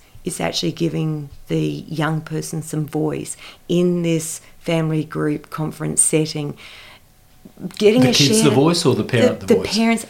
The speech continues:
Speaker 1: and the kids,
Speaker 2: Yeah, yeah.
Speaker 1: so that their voices are heard, that I'm having trouble in my family, I need help.
Speaker 2: Do kids recognise themselves that they've got a problem with this?
Speaker 1: Well, the kids often recognise that they know that they've got a problem,
Speaker 2: Yeah.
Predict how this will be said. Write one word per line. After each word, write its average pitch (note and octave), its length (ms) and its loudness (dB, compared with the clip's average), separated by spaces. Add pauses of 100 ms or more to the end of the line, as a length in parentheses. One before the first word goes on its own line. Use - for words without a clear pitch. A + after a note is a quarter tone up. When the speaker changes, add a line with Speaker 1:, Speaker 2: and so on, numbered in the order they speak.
Speaker 1:
and G#3+ 400 4
the G3 80 0
kids, - 520 -6
Speaker 2:
Yeah, E3 80 -14
yeah. G#2 180 -10
Speaker 1:
so G3 400 2
that F#3 380 0
their F#3+ 100 2
voices G3+ 460 0
are E3+ 60 -4
heard, D#3 440 -6
that - 200 -4 (220)
I'm G3 200 4
having F3 360 -2
trouble D#3+ 640 -4 (300)
in F#3 200 4
my E3 220 0
family, D3+ 720 -6 (400)
I F3 140 4
need D#3+ 280 2
help. C#3 220 -8
Speaker 2:
Do D3+ 80 0
kids A3 260 0
recognise A2+ 640 0
themselves G#2+ 720 0
that A2+ 140 -6
they've G#2 160 -4
got G#2 140 -2
a G2 40 -8
problem B2+ 420 -6
with - 200 -6
this? - 320 -4 (100)
Speaker 1:
Well, C4 100 0
the C4+ 80 4
kids C4 240 0
often B3+ 300 2
recognise D#3 560 0
that D3+ 100 -6
they D#3 160 -2
know E3 300 2
that D#3 160 -6
they've D#3 140 -2
got D#3 160 -4
a - 40 -8
problem, D#3 460 -6
Speaker 2:
Yeah. G2+ 160 -8